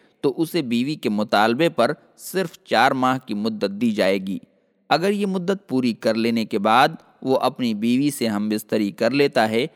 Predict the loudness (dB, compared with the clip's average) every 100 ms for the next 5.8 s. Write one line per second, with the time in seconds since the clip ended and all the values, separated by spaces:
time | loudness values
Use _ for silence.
0 | _ _ -4 -2 -2 -2 -4 -4 -4 -4
1 | -4 -6 -6 -4 0 4 4 4 4 2
2 | -2 -2 0 0 -2 _ _ 2 4 2
3 | 2 0 0 -2 -2 0 -2 -2 -2 -2
4 | -2 -4 -2 -2 -2 2 0 0 _ -8
5 | -4 -2 -2 -2 0 4 2